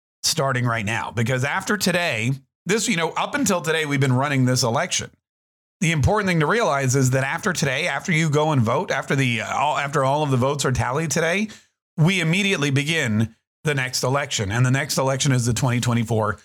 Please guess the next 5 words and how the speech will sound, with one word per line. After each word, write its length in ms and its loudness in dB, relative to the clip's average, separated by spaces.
presidential 540 0
campaign. 500 -2
So 380 0
you've 200 -2
got, 320 -4